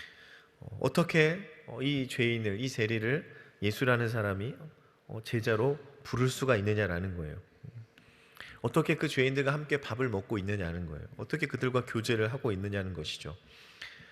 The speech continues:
어, 그들이 보았을 땐 죄인이고 상종할 수 없는 그 세리들과 함께, 어, 이 식사를 하고 계시고 또 제자로 부르신 것은, 어, 심각한 문제이고 결코 이해할 수 없는,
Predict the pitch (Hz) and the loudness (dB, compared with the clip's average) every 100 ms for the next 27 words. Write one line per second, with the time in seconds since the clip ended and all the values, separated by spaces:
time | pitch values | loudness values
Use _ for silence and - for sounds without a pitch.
0 | - - - _ - - - - 139 160 | -20 -20 -20 _ -14 -14 -12 0 4 4
1 | 160 139 143 139 131 127 113 123 135 131 | 6 8 6 4 0 0 2 4 4 4
2 | 127 117 - 131 151 139 139 135 127 123 | 2 0 0 0 4 4 4 0 0 -4
3 | - 120 113 110 117 117 107 113 127 - | -4 -2 0 0 0 0 -2 -2 -4 -2
4 | 120 143 175 - - - - - 85 90 | 0 0 -4 -16 -18 -20 -20 -8 -2 0
5 | 92 - - 120 113 101 104 - - _ | 0 -2 -4 -4 -4 -4 -8 -12 -20 _
6 | _ _ - - - 151 127 - 147 113 | _ _ -8 -4 2 4 4 0 -4 -4
7 | 90 - 92 82 - - 113 - 117 123 | -2 -2 -6 -10 -10 -6 -4 0 4 4
8 | 117 - 120 123 120 110 98 - 156 95 | 4 0 -2 -2 -2 -2 -2 -2 -4 -6
9 | - - - - 82 90 85 - 190 180 | -14 -20 -20 -10 -6 -4 -2 -2 2 0
10 | - 139 104 104 107 90 104 131 - 104 | 2 0 -2 0 2 2 -2 -6 -4 -4
11 | 113 107 123 123 117 117 101 98 127 | -2 0 2 2 0 -2 0 0 -2